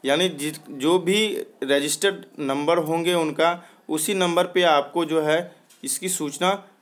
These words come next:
बेल्ट्रॉन द्वारा सुनिश्चित कराई जाएगी, इसकी सूचना दी जाएगी। अधियाचना विरुद्ध प्रेषण के राज्य सरकार के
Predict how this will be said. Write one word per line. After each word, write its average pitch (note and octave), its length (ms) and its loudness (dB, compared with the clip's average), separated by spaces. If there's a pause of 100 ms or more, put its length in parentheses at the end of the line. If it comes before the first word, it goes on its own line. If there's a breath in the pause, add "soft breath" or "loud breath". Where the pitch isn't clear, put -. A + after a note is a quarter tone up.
बेल्ट्रॉन D3 400 2
द्वारा D#3 400 2 (120)
सुनिश्चित D3+ 460 -4
कराई C#3+ 320 4
जाएगी, D3 240 4
इसकी D#3+ 200 -4
सूचना D3 320 -6
दी C#3+ 160 -2
जाएगी। B2+ 280 2
अधियाचना D#3 500 2
विरुद्ध F3 380 -2 (460 soft breath)
प्रेषण D#3 340 4 (380)
के D#3+ 140 2
राज्य D#3+ 280 4
सरकार F3 360 2
के F3+ 120 -2